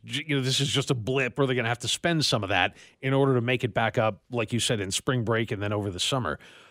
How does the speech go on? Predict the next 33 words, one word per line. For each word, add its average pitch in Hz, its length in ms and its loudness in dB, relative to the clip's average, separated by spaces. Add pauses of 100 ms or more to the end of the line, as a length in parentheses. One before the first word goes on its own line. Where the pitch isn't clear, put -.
(120)
But, 117 420 -2 (200)
uh, - 40 -10
yeah, 156 300 -2
they're, 135 320 0
they're, 127 540 4
um, 90 540 0 (260)
I 127 80 0
mean, 113 140 0
some 185 200 2
of 147 60 0
the 123 60 -2
baggage 123 420 -2
rules 127 300 2
that 123 120 -2
they're 139 160 0
instituting, 123 580 -2
it, 135 300 -6 (240)
they're 170 140 2
doing 190 300 0
everything 175 340 2
they 139 120 4
can 135 260 -2
to 120 80 2
make 123 200 2
it 139 120 -2
easier 113 480 0
for 151 320 0
you. 73 280 -6 (360)
But, 143 320 -2 (420)
uh, - 260 -10
to - 140 -4
your 160 180 2
point, 101 480 -2